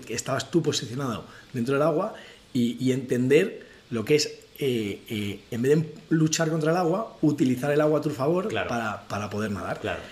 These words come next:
Speaker 1: Eh, la, la verdad que me ayudó mucho. Igual me lo tengo que volver a leer.
Speaker 2: <laughs>
Speaker 1: Que
Speaker 2: Te preguntaré hoy, también quiero leer, o sea que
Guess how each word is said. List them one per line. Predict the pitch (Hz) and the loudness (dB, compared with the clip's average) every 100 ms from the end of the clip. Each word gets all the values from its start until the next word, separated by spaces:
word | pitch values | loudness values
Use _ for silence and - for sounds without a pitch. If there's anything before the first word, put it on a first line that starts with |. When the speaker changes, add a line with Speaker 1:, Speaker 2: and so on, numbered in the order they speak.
| - - - - | -18 -18 -12 -6
Speaker 1:
Eh, | 120 104 107 107 101 101 | -2 -2 -2 -2 -4 -4
la, | - 123 | -2 0
la | 156 | 4
verdad | 147 165 | 4 4
que | 190 | 6
me | 190 | 8
ayudó | 165 160 | 10 8
mucho. | 147 123 120 | 6 -2 -2
Igual | 131 160 | 2 4
me | 170 | 6
lo | |
tengo | 160 143 | 6 6
que | |
volver | 127 120 | 4 4
a | 113 | 2
leer. | 101 | 0
Speaker 2:
<laughs> | 190 - 151 - - - - 127 | 0 0 -4 -6 -12 -16 -6 0
Speaker 1:
Que | 131 - - 123 | 2 2 -2 -2
Speaker 2:
Te | |
preguntaré | 113 117 117 110 | 2 4 4 4
hoy, | 123 | 4
también | 113 110 95 | 4 2 2
quiero | 92 | 0
leer, | 87 | 0
o | 85 95 | -2 -2
sea | 92 | -2
que | 80 82 92 | -2 -2 -4